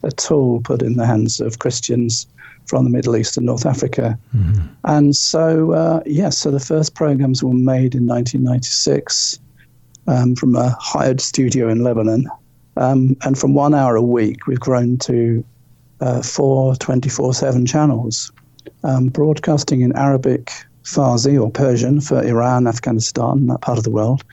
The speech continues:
Speaker 2: Mm-hmm.
Speaker 1: and in Turkish. Um, so, yes, so we produce a range of diverse programs, um, and most of them are produced in the region by Christians,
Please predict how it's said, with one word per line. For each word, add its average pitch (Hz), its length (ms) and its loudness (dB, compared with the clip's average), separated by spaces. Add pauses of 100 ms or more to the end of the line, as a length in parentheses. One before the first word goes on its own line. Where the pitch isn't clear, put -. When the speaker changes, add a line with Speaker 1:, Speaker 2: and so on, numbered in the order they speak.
Speaker 2:
Mm-hmm. 101 320 0
Speaker 1:
and 123 260 2
in 127 160 0
Turkish. - 760 -2 (840)
Um, 127 640 0
so, 131 640 0 (1200)
yes, 165 220 2
so 160 100 0
we 143 120 2
produce 180 600 0
a 139 80 0
range 180 380 2
of 127 120 -2
diverse 160 560 0
programs, 135 920 0 (140)
um, 131 420 2 (300)
and 147 160 2
most 165 260 2
of 156 60 2
them 143 100 2
are 143 60 2
produced 131 560 0
in 151 140 4
the 131 80 4
region 123 460 2
by 131 300 2
Christians, 127 920 0